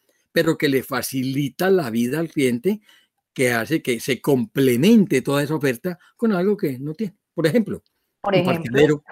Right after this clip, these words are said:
Speaker 2: <laughs>
Speaker 1: Exactamente, un parqueadero, hombre, yo puedo ofrecer, ah, vea, tiene parqueadero gratis.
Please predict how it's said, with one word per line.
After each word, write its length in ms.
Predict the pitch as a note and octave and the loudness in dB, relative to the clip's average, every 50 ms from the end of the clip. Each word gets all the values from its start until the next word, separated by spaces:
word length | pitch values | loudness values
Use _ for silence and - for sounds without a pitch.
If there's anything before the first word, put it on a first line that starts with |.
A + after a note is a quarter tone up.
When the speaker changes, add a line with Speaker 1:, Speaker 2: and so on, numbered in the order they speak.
| - - | -12 -10
Speaker 2:
<laughs> 720 | - A#3 A3+ - G3 - - A3+ A3+ - - G3+ - - _ _ _ _ _ _ | -8 -8 -8 -10 -8 -6 -4 -4 -4 -4 -6 -8 -8 -12 _ _ _ _ _ _
Speaker 1:
Exactamente, 540 | - D3 C3+ B2+ A#2+ - - F3+ A3 G#3 E3+ | -8 -8 -8 -8 -8 -6 -2 0 2 2 2
un 60 | C#3 | 2
parqueadero, 500 | - C#3+ B2+ - C#3 A#2+ B2 C3 C#3+ C#3+ | 0 -2 -2 -2 -2 0 0 0 0 0
hombre, 180 | C3+ B2+ A#2+ | 0 -2 -2
yo 140 | G#2+ A2+ A2 | -4 -6 -8
puedo 200 | - B2 A#2+ B2+ | -6 -6 -4 -4
ofrecer, 340 | B2+ A2+ A2+ G#2+ B2+ B2+ B2 _ - - _ - | -4 -6 -8 -8 -8 -10 -10 _ -18 -20 _ -10
ah, 160 | C3+ D3 D#3+ | -6 -4 -2
vea, 180 | D3 D3 C3+ A#2+ | -2 -2 -2 -2
tiene 260 | - - A#2+ B2+ C3 | -4 -4 -4 -4 -4
parqueadero 720 | - - C3 B2 - - - A#2 A2+ A2+ A2+ A#2 C3+ B2+ | -4 -4 -4 -4 -4 -6 -4 -2 -2 0 0 0 0 2
gratis. 640 | A#2+ C#3 D#3+ C#3 D#3+ - - G2 E2 - - - | 2 2 2 0 0 -4 -10 -18 -18 -18 -20 -20